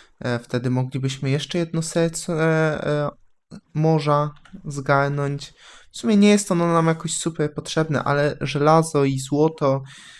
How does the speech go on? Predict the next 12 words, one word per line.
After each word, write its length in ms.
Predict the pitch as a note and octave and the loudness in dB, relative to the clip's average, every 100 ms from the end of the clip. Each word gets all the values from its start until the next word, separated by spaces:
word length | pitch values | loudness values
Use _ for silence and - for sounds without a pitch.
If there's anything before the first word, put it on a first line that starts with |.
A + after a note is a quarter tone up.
| _ - | _ -6
e, 520 | - B2+ B2 B2 B2 | 0 2 2 2 0
z 240 | B2+ - - | -2 -8 -4
takowej 760 | B2+ C3 - C3+ C3 B2+ B2 - | -6 -6 -2 -2 2 0 0 0
mapy 380 | C3+ C3+ C3+ | 2 0 -2
skarbów 720 | C3+ - B2+ C3 C3+ C3+ - | -8 -6 -2 0 -2 -6 -8
jak 200 | C#3+ D3 | -6 -4
najbardziej 640 | E3+ D3+ D3+ D#3 D#3 D3+ - | -4 -2 -2 -2 -4 -6 -2
byłoby 360 | E3+ E3 D#3 C#3 | 0 0 0 -2
dla 180 | D3 D3+ | -2 0
nas, 400 | D3 - - C#3+ | -2 -4 -6 -4
e, 120 | C3+ | -2
użytkiem. 680 | C#3 D3 C#3 - A2+ A2 | -2 -4 -6 -6 -8 -8